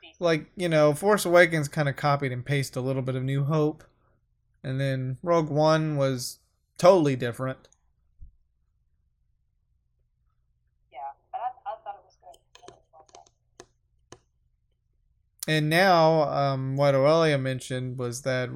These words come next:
Speaker 2: the Rogue One director would probably direct Star, um, Star Fox, which is another game
Speaker 1: Yeah.
Speaker 2: series, which
Speaker 1: Right.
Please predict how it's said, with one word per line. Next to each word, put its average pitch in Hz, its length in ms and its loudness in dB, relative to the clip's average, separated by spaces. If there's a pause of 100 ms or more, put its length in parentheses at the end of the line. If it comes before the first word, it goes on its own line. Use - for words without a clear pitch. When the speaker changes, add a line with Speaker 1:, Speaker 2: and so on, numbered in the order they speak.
(240)
Speaker 2:
the 143 120 -8
Rogue 156 260 2
One 180 260 4
director 151 460 2
would 127 340 -6
probably 143 280 2
direct 131 420 -2
Star, - 400 -2
um, 139 300 0
Star 170 260 2
Fox, - 640 -6
which 127 160 -8
is 127 100 -8
another 147 320 0
game 127 200 -4
Speaker 1:
Yeah. 127 40 -2
Speaker 2:
series, 127 460 -8
which 139 420 -8 (300)
Speaker 1:
Right. 160 200 -8